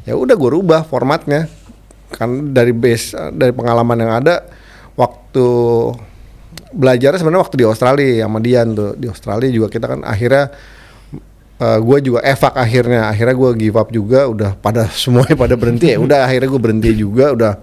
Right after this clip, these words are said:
nggak kuat dingin dan udahlah. Terus akhirnya kita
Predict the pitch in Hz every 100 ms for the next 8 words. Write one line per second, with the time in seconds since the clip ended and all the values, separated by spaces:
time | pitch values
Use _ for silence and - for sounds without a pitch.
0 | - - 113 - 110 110 117 110 110 127
1 | 127 104 107 107 - 107 120 120 113 -
2 | - - - - 131 123 117 113 139 139
3 | 156